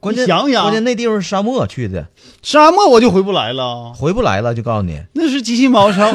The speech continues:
Speaker 2: <laughs> 要杀我呀。<laughs> 机器猫，那是杀手猫啊。<laughs> 再说啊。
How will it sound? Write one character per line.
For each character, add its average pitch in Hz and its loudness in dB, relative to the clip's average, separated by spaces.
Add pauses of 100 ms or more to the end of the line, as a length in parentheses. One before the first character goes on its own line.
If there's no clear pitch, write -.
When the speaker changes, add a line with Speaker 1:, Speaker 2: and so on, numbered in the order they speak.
(120)
Speaker 2:
<laughs> 208 -6
要 220 -2
杀 175 0
我 160 -2
呀。 107 -10 (120)
<laughs> - -4
机 247 -2
器 277 0
猫， 247 2 (300)
那 269 -2
是 240 -2
杀 233 4
手 220 2
猫 131 0
啊。 98 -6 (320)
<laughs> - -14
再 180 -4
说 160 -4
啊。 170 -4